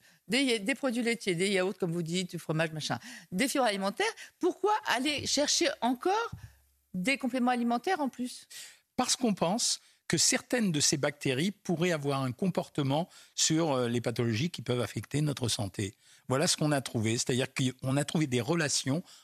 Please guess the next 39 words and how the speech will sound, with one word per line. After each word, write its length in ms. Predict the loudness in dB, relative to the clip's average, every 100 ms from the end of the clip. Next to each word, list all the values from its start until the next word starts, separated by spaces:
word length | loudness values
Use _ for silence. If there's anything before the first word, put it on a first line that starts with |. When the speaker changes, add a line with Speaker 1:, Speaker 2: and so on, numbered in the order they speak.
| -6
Speaker 2:
entre 200 | -2 2
certaines 520 | 2 2 2 0 0
maladies 500 | 2 0 0 0 -2 -4 -8
et 80 | 0
certaines 440 | 2 2 0 0 0
bactéries. 400 | 0 0 0 0
Donc 240 | 0 0
on 80 | -2
se 60 | -2
dit 100 | -2
que 80 | 0
même 420 | 0 2 0 -2 -6 -6
si 160 | -2
on 120 | 0 2
a 60 |
une 140 | 2 2
alimentation 680 | 2 0 0 0 0 0 0
variée, 400 | 0 0 -2 0
comme 200 | -2 0
chacun 320 | -2 0 0
de 40 |
nous 200 | 0 0
a 60 | 0
un 120 | 0
intestin 420 | 0 -2 -4 -2 -2
différent, 460 | -2 -2 -2 -2 -6 -10 -2
il 80 | 0
est 40 |
possible 380 | 0 0 -2 -4
qu'on 140 | -4
puisse 180 | -2 0
jouer 400 | 0 2 0 -2 -6 -20 _
avec, 360 | -2 0 -2 -2
euh, 180 | -2 -2 -4 -6
les 160 | -2 -2
probiotiques 540 | -2 -2 -2 -4 -2
et 40 | 0
le 80 |
microbiote 540 | 0 -2 -2 0 0